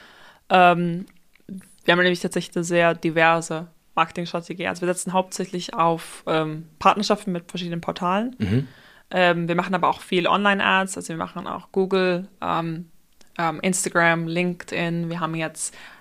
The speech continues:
Speaker 1: ähm, eine Tinder, Tinder-Kampagne auch geschaltet,
Speaker 2: Ah, wow.
Speaker 1: ähm, die auch sehr cool ist, wo wir Leute nochmal aktiv dazu animieren möchten, „Hey, du willst neue Leute kennenlernen.“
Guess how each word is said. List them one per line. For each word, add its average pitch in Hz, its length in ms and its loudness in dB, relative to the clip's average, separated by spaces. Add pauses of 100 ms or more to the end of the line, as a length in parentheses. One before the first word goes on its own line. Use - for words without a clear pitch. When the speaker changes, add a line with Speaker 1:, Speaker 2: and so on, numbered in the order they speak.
(140)
Speaker 1:
ähm, 165 540 2 (320)
eine 165 500 0
Tinder, 208 680 2
Tinder-Kampagne 202 640 0
auch 202 80 -6
geschaltet, 196 420 -2
Speaker 2:
Ah, 92 140 0
wow. 92 260 0 (380)
Speaker 1:
ähm, 170 500 0 (220)
die - 100 2
auch 185 120 4
sehr 196 240 0
cool 214 140 8
ist, 202 140 2
wo 175 60 -2
wir 170 80 0
Leute 170 200 2
nochmal 180 220 0
aktiv - 320 -2
dazu - 280 -2
animieren 175 320 -2
möchten, 175 260 -6
„Hey, 175 360 4 (360)
du 180 80 -2
willst 175 160 0
neue 180 160 6
Leute 175 160 4
kennenlernen.“ 196 720 4